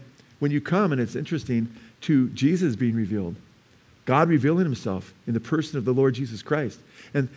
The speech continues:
and the gospel message spreading throughout the world, paganism wasn't enough.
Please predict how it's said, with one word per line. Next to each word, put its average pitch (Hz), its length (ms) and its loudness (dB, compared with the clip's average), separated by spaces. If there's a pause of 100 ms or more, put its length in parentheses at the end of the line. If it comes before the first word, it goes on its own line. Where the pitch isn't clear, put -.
and 147 100 0
the 139 60 8
gospel 175 360 4
message 139 280 0
spreading 160 560 4
throughout 139 300 2
the 127 80 2
world, 135 360 2 (800)
paganism 208 480 8
wasn't 196 300 6
enough. 190 500 4